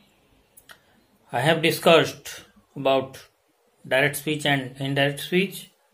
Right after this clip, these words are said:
What is direct speech and what is indirect speech in the previous video. Those who have not yet seen that video, see it. And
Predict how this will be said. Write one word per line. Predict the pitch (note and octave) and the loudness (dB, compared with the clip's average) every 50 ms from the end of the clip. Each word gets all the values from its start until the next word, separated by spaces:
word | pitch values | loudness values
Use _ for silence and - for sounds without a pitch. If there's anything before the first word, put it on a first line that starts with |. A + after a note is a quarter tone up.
| _ _ _ _ _ _ _ _ _ _ _ _ | _ _ _ _ _ _ _ _ _ _ _ _
What | - C#3 C3+ C#3 | -4 -2 0 2
is | D3+ C#3+ C3+ C3+ | 0 0 0 2
direct | C#3+ C#3 C#3+ D3+ D#3+ D#3 | 4 4 6 6 4 2
speech | - - G3 F#3+ G3+ G3 F#3 D#3 | 2 0 4 4 4 4 2 -2
and | D3+ C#3+ C#3+ C#3+ | -4 -2 0 0
what | C#3+ C#3+ C#3+ | 0 0 0
is | D3 C#3+ C3+ C3+ | -2 -2 -4 -4
indirect | C#3 C#3+ D3 C#3+ C#3 C#3 C#3+ D3+ D3 | -6 -4 -2 2 2 4 2 2 0
speech | - - - F3 F3 E3+ E3+ F3 - - - - _ _ _ _ - | -2 -4 -2 -2 -2 -2 -2 -6 -10 -12 -12 -14 _ _ _ _ -8
in | D3 C#3 C#3 | -4 -2 0
the | C#3+ C#3 | 0 0
previous | C#3 C3 C3+ C3+ C#3+ D#3 D#3+ D#3 | 0 -2 -2 2 4 4 4 4
video. | D#3+ E3 E3 F3 F3+ F#3+ G3+ - - - - _ _ _ _ _ _ _ _ _ _ _ _ _ _ _ _ _ _ _ _ _ _ - | 4 4 4 4 4 4 2 -2 -8 -18 -20 _ _ _ _ _ _ _ _ _ _ _ _ _ _ _ _ _ _ _ _ _ _ -6
Those | C3+ C#3 C#3+ C#3+ C#3 | -2 0 0 0 2
who | C#3+ D#3+ | 4 4
have | D3+ D3+ D#3+ D#3 D3+ D3 C#3 C3+ - - - - - _ _ _ _ _ _ - | 6 8 8 8 8 8 4 0 -8 -12 -20 -20 -20 _ _ _ _ _ _ -10
not | C3 B2+ C3+ C3+ - | -6 -4 -4 -2 0
yet | D3+ D3 C#3+ C#3 C#3 - - - - _ _ _ _ _ - | 2 2 2 2 0 -4 -14 -18 -20 _ _ _ _ _ -20
seen | - - - - - C#3+ C#3+ C#3+ C#3 C3 A#2+ A#2 - _ _ _ _ _ _ - D3+ | -18 -16 -12 -8 -4 -2 -2 -2 -2 -4 -6 -10 -16 _ _ _ _ _ _ -8 -4
that | C3 B2 B2+ | -4 -4 -2
video, | C3+ C#3 C#3+ C#3+ D3 D3 C3+ A#2 A2 - - - _ _ _ _ _ _ _ _ _ _ _ _ _ _ _ _ _ | -2 -2 2 2 4 4 2 0 -2 -6 -14 -20 _ _ _ _ _ _ _ _ _ _ _ _ _ _ _ _ _
see | - - - D3+ C#3+ C#3+ C#3 B2+ B2 - - _ - | -18 -10 -4 -2 0 0 0 0 -4 -8 -16 _ -4
it. | E3 E3 F#3 G3 F#3+ - - - - _ _ _ _ _ _ _ _ _ _ _ _ _ _ _ _ _ _ _ _ _ - | 0 0 0 0 0 -4 -16 -18 -20 _ _ _ _ _ _ _ _ _ _ _ _ _ _ _ _ _ _ _ _ _ -2
And | C#3 B2+ C3 B2+ B2 A#2+ A2+ G#2+ G#2 | 0 0 0 0 -2 -6 -8 -10 -12